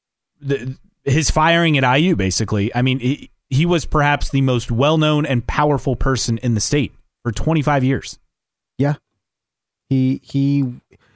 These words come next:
Speaker 2: he was what Nick Saban is in Alabama in terms of his power in the state.
Speaker 1: And in a state obsessed with basketball,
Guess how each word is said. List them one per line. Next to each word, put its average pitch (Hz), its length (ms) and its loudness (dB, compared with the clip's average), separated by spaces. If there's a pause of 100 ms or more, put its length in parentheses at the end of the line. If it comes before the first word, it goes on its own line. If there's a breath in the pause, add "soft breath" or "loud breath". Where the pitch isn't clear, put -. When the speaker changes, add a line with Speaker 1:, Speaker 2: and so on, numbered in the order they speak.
(160)
Speaker 2:
he 185 180 2
was 185 540 4
what 175 380 2
Nick 160 240 0
Saban 175 420 2
is 156 300 2
in 143 100 2
Alabama 127 580 0 (1000)
in 135 140 0
terms 135 360 0
of 123 140 0
his 123 140 0
power 113 560 -2 (300)
in 120 80 0
the 110 100 0
state. 104 300 -4 (480)
Speaker 1:
And 180 380 2
in - 120 0
a 143 80 0
state 170 440 0 (100)
obsessed 147 520 0
with 127 140 -2
basketball, 104 720 0